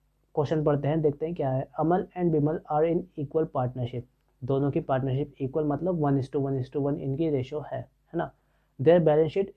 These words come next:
stood as under on thirty first March twenty twenty, बे-, date मैं जैसे कि हर बार amend कर देता हूँ, मैंने इसकी date भी amend कर दी है। When the firm was dissolved,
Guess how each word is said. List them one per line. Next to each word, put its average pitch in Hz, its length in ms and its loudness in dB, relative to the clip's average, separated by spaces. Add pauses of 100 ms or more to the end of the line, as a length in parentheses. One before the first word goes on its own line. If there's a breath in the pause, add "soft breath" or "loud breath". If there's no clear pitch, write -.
stood 175 340 -4
as 156 220 2
under 151 360 0
on 160 180 -2
thirty 139 240 0
first 156 220 -6
March 147 240 -4
twenty 143 320 -2
twenty, 147 360 0
बे-, 147 260 -4
date 143 400 0
मैं 139 200 -2
जैसे 139 260 -2
कि 147 100 0
हर 139 120 2
बार 139 160 0
amend 131 320 -2
कर 135 100 -2
देता 131 200 -2
हूँ, 143 100 -2
मैंने 139 180 -2
इसकी - 280 -6
date 135 180 0
भी 135 120 0
amend 135 280 -2
कर 135 140 -4
दी 135 140 -2
है। 175 140 -6 (440)
When 156 240 2
the 180 80 0
firm 156 280 -2
was 156 200 4
dissolved, 131 400 2